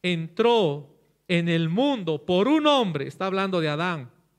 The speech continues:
"y por el pecado entró también", ¿qué cosa? "La muerte. Así la muerte pasó a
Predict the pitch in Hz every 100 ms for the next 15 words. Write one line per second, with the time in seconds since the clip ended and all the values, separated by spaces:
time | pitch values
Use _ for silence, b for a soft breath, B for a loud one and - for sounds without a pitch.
0 | _ _ _ _ _ _ _ _ _ b
1 | b b - 185 202 233 262 - 247 240
2 | 254 254 220 160 147 - - 180 180 240
3 | 247 214 214 233 220 226 247 240 190 120
4 | 135 _ _ _ _ _ _ _ _ _
5 | _ 170 185 185 202 247 262 247 - 131
6 | - b b b b 180 180 262 294 277
7 | 262 277 254 214 185 190 196 185 - 240